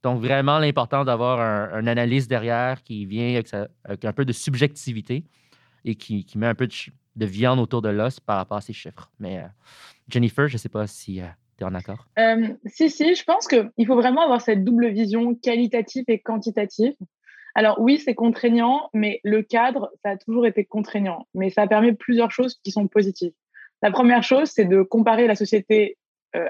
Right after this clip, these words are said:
Speaker 2: avec elle-même dans le temps. Et on peut le faire seulement si on prend toujours les mêmes données qu'on va lui demander. La deuxième chose, c'est comparer aussi cette société par rapport à ses pairs. Comment on fait pour comparer au sein d'un même secteur, euh, plusieurs entreprises et voir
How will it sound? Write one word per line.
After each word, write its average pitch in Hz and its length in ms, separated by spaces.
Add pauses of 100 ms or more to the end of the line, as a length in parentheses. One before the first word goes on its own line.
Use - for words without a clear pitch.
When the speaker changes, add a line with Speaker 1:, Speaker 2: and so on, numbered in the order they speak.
Speaker 2:
avec 190 280
elle-même 214 440
dans 185 180
le 185 140
temps. 208 280 (840)
Et 208 120
on 214 120
peut 262 160
le 247 140
faire 254 340
seulement 220 380
si 240 120
on 202 100
prend 208 220
toujours 220 320
les 208 120
mêmes 196 220
données 196 240
qu'on 185 120
va 180 80
lui 175 80
demander. 175 340 (920)
La 190 80
deuxième 240 280
chose, 269 240
c'est 208 160
comparer 226 480
aussi 214 280
cette - 240
société 240 420
par 214 140
rapport 196 260
à 202 80
ses 190 160
pairs. 170 400 (920)
Comment 233 320
on 240 40
fait 233 160
pour 202 200
comparer 208 580
au 185 180
sein 202 200
d'un 190 120
même 190 200
secteur, 202 500
euh, 180 140
plusieurs 190 400
entreprises 208 640
et 185 120
voir 202 460